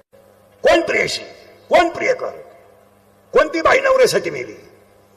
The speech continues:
कोणता प्रियकर प्रेयसीसाठी फाशी घेतोय? हे प्रेम, हे सगळ्या लबाड आहेत. या जगात फक्त संत आणि ग्रंथच खरे.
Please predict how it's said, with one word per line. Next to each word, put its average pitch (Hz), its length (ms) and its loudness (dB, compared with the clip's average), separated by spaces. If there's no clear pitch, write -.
कोणता 523 260 2
प्रियकर 370 480 0
प्रेयसीसाठी - 640 -2
फाशी 165 280 -4
घेतोय? - 280 -10
हे 392 80 0
प्रेम, - 720 0
हे 180 120 -2
सगळ्या 165 420 -4
लबाड - 180 -4
आहेत. 110 160 -4
या 170 80 2
जगात 175 300 -2
फक्त - 180 -10
संत 170 380 -6
आणि 165 100 -6
ग्रंथच 175 500 -4
खरे. 92 280 -6